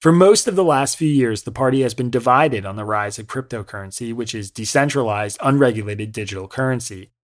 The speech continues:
Senator Elizabeth Warren, in particular, has pushed for more regulation, citing its potential for risk, fraud, and chaos,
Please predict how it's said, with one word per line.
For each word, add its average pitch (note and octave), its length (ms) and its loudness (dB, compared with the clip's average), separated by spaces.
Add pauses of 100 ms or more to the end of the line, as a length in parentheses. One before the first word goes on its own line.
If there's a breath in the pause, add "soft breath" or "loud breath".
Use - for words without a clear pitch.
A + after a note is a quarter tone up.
(260)
Senator F3 300 4
Elizabeth C#3+ 460 4
Warren, D#3+ 300 6
in B2 120 -4
particular, B2 600 -4
has A#2+ 180 -6
pushed - 300 -6
for C3+ 140 -2
more A2+ 300 -2
regulation, G#2+ 800 -2 (220)
citing F3 400 4
its D3+ 100 -2
potential B2+ 420 -6
for A2 200 -8
risk, C3 340 2 (100)
fraud, G#2+ 440 0
and G#2+ 160 -10
chaos, C3 560 2